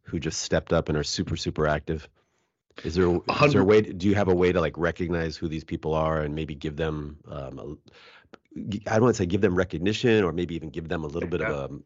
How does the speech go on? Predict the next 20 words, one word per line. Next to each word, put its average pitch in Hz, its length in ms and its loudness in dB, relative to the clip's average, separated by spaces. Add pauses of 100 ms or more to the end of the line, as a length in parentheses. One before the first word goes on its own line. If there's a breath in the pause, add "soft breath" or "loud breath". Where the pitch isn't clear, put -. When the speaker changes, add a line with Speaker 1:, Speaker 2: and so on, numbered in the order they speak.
Speaker 1:
authority 95 720 0
or, 78 140 -4
you 78 160 -6
know, 78 100 -2
in 76 60 -6
terms 85 200 -4
of 73 60 -8
helping 85 300 -4
to 80 180 -6
kind 78 160 -6
of 69 100 -6
moderate 78 520 -4
or 67 80 -8
curate 82 340 -4
the - 80 -20
community? 82 600 -4 (1700 loud breath)
Speaker 2:
Yeah, 139 400 4
yeah. 135 260 4
So, 123 640 2
um, 107 460 -6